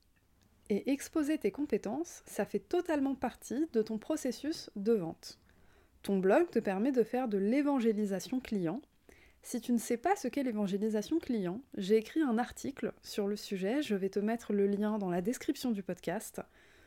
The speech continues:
Mais pour faire court, l'évangélisation, c'est le fait d'éduquer tes clients sur ce que tu fais. Selon ton secteur d'activité, tu peux avoir un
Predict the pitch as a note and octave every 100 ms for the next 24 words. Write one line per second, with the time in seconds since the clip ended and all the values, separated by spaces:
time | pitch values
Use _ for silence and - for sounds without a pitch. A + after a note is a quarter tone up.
0 | _ - G#3 G#3 D4+ - A#3+ - A3+ C#4
1 | C4+ - G3+ G#3+ C4+ C#4 A3+ G#3+ G3 F3+
2 | - G#3 C#4 - _ - - _ - -
3 | D#4+ A3+ - A3 C#4 A#3 F#3+ A#3 A3+ B3+
4 | - D#4+ C4 A#3 A3 G3 A3 D4+ - -
5 | - C4+ - A3+ G#3+ F#3 - _ _ _
6 | _ - _ _ - - C4+ D4 E4 D#4+
7 | B3+ A3+ G#3 C4 A#3+ G#3+ - G3+ G3+ F3+
8 | C4+ - _ _ _ - A#3+ G#3+ D#4 C#4
9 | A#3 A#3 B3 C#4 - - _ - -